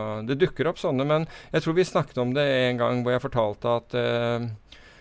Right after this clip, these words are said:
at jeg besøkte et datterselskap av Goldman Sachs som het, eh,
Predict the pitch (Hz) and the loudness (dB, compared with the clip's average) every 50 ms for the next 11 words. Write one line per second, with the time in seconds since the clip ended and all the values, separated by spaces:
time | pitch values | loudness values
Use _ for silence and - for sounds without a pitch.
0 | - - - - - - 120 120 117 - - 127 117 113 123 120 - - 120 104 | -20 -20 -18 -10 -4 -2 -2 -2 -2 0 0 2 2 2 2 0 0 0 0 0
1 | 98 - - - - - - 120 117 113 113 117 117 117 117 120 127 - 117 117 | 0 -4 -10 -20 -20 -8 -4 -2 -2 0 0 0 0 -2 -2 -4 -6 -6 -6 -6
2 | 113 - - 117 120 120 139 - - 104 - 113 107 - - 110 107 - 117 101 | -6 -6 -4 0 2 2 2 2 0 -4 -6 -6 -6 -4 -2 -2 -2 -2 0 0
3 | 107 101 101 107 110 110 113 113 107 110 110 120 - - - 170 190 - - - | 0 0 0 -2 -4 -4 -4 -6 -6 -8 -10 -12 -6 -2 0 0 0 -2 -6 -12
4 | - - 123 104 - - - - - 117 110 113 - - - 113 110 113 113 110 | -12 -12 -12 -14 -14 -18 -16 -8 -6 -4 -4 -4 -4 -4 -4 -2 0 0 0 0
5 | 110 107 107 107 | 0 -2 -2 -4